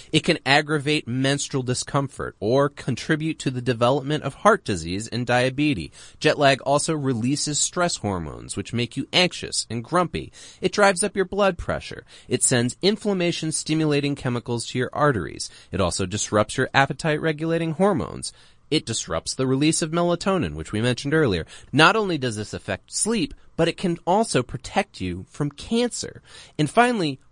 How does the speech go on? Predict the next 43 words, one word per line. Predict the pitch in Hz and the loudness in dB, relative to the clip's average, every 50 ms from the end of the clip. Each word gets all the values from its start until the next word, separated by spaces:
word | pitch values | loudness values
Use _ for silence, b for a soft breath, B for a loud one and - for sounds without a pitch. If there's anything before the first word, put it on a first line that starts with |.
| - | -12
research | - 127 131 180 233 262 - 285 277 269 - | -6 -2 0 0 0 2 2 0 0 0 0
on | 170 131 110 - - - | 0 0 0 -2 -4 -4
animals | - 220 262 294 311 190 123 104 90 - | -2 0 2 2 2 2 2 0 0 -2
shows | - - 123 113 107 101 101 | -2 0 2 2 2 2 0
that | 120 117 | -2 -2
there's | - 135 127 - - | -2 -2 -2 -2 -4
other | 147 185 196 226 | -4 -4 -2 -2
symptoms | 202 - - 120 101 - 107 104 95 98 | -2 -2 -2 -2 -2 -4 -4 -4 -4 -2
as | 95 85 - | -2 -4 -2
well. | 113 135 156 143 113 - B B B B B B | 2 2 4 4 2 0 B B B B B B
A | 156 151 | -2 -2
twenty | - - - - 196 233 233 220 | -2 -4 -4 -2 -2 0 -2 -4
ten | 190 - - - - 190 196 202 202 | -6 -8 -6 -4 -2 -2 -2 -2 -4
study | - - - 196 185 185 180 | -2 0 0 0 2 0 -2
at | 175 - | -2 -2
the | 151 | -2
University | 147 143 147 143 131 135 135 131 - 120 120 110 | 0 0 0 0 0 0 -2 -2 -2 -2 -2 -2
of | - | -4
California | - - 117 107 101 95 - - - 165 165 160 156 151 147 - B B B B B | -2 -2 0 0 0 0 -2 -2 -2 0 0 2 0 0 -2 -4 B B B B B
found | - 165 165 160 156 | 2 4 4 4 2
that | 151 120 | 0 -2
when | - 131 135 - | -2 -2 -2 0
subject | - - - - 170 170 156 185 180 - | 0 0 2 2 2 2 0 -4 -6 -4
to | - 120 | -6 -6
jet | 104 - - 113 107 - | -4 -2 -2 -2 0 0
lag, | 98 101 101 95 92 - | 0 0 0 0 -2 -4
the | - 110 | -4 -6
brains | 104 - - 110 107 120 123 123 127 110 | -6 -4 -4 -2 0 0 0 0 0 -2
of | 98 78 | -2 -6
hamsters | - - - - 185 220 247 - - - - - 98 - - - - B B B B B | -8 -12 -8 -2 0 0 0 0 -4 -6 -8 -8 -8 -8 -8 -10 -10 B B B B B
created | B - 151 151 151 147 143 135 131 | B 2 4 4 6 6 4 2 2
neurons | 135 143 156 165 156 135 113 101 98 98 - | 2 4 4 4 4 4 4 2 0 -2 -4
at | - - | -8 -12
half | - - - - 143 139 135 - - | -14 -4 2 4 4 4 2 0 -4
their | - 139 135 123 | -4 -2 0 0
normal | 107 95 95 92 90 90 87 90 | 0 0 0 -2 -2 -2 -4 -2
rate. | 85 92 110 113 90 73 - B B B B B | 0 2 2 2 2 0 -6 B B B B B
They | B 113 | B 0
showed | 113 - - 127 113 101 | 0 2 2 2 2 2
memory | 107 120 139 147 151 156 160 160 160 160 - - | 2 2 2 2 2 2 0 -2 -2 -4 -4 -6
and | 95 104 101 101 110 | -4 -4 -4 -4 -4
learning | 110 98 110 123 143 170 170 170 156 123 95 85 | -6 -6 -4 0 2 2 4 4 2 0 0 -2
deficits. | - 65 - - - - - 58 - - - - | -4 -8 -8 -8 -8 -10 -10 -10 -10 -12 -12 -14